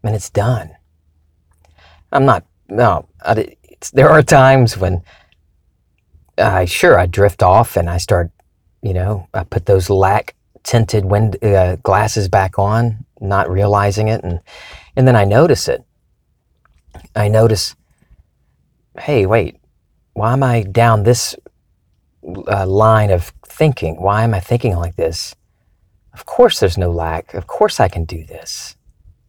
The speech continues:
And I re-, bring back that feeling, refocus my attention back on dwelling in that wish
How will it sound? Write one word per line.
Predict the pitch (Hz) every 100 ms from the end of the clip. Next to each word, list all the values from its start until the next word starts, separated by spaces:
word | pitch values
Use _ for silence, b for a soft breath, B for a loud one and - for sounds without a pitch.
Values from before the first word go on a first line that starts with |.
| _ _ _ _ _ _ _
And | 117
I | 104 95 - _ _ - _ _ 110
re-, | - 104
bring | - 110 117
back | 117 113
that | - 110
feeling, | - 120 123 87 - b b b -
refocus | 107 117 - 110 110 92 - - -
my | 104 101
attention | 90 123 123 - 92
back | 107 107 113 104
on | 107 95 90 - _ _ _ _ _
dwelling | - 104 110 113 101 92
in | 98 95
that | 90 87 - _
wish | - 110 110 -